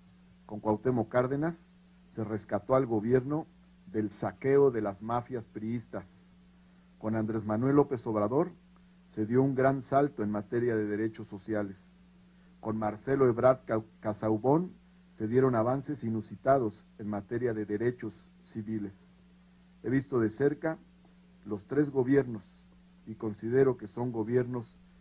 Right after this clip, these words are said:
que se han afanado en innovar y en transformar.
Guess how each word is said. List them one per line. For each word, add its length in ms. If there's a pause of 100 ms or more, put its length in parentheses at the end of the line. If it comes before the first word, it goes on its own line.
(120)
que 80
se 100
han 120
afanado 580 (500)
en 160
innovar 460 (440)
y 120
en 100
transformar. 680